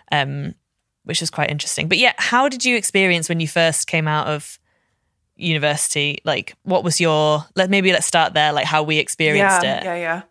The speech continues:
Speaker 1: versus where we are. Yeah.
Speaker 2: 'Cause I was thinking that too. I'm like, how did I get to a point where I am not privileged, but I'm in a place where I can focus versus,
Speaker 1: Mm.
Speaker 2: like, coming out of the gate when the messages are like,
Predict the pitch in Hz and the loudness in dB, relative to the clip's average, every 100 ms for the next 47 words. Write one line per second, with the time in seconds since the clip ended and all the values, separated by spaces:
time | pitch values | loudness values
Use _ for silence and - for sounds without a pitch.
0 | _ 165 156 151 151 143 147 80 78 - | _ -2 0 0 -2 -2 -2 -2 -2 -4
1 | - - - - 156 - - 247 240 247 | -8 -8 -4 -4 -4 -8 -6 -4 0 2
2 | 277 311 - 226 214 175 175 170 - 202 | 4 2 0 -2 0 2 2 0 0 0
3 | 247 277 285 214 196 208 208 190 185 175 | 0 2 2 2 0 0 -2 -2 -2 2
4 | 170 175 175 - _ _ _ _ _ - | 2 2 -2 -10 _ _ _ _ _ 0
5 | 202 196 202 190 190 190 - - 262 302 | 2 2 0 -4 -6 -10 -14 -8 -4 -6
6 | - - 233 196 165 127 165 - 202 220 | -8 -6 -4 0 2 2 0 -2 -2 0
7 | 220 - 185 208 196 170 170 - 175 170 | -4 -4 -2 -2 0 -2 -2 -14 -8 -6
8 | 220 - 240 247 262 294 359 - - _ | -6 -8 -12 -10 -10 -8 -10 -14 -18 _
9 | _ - - - - 214 170 165 196 214 | _ -20 -20 -20 -4 0 2 0 -2 -2
10 | 208 196 190 190 190 185 175 175 185 175 | -2 -4 -4 -4 -2 -2 0 -2 -4 -6
11 | 175 170 170 160 156 | -4 -2 0 0 0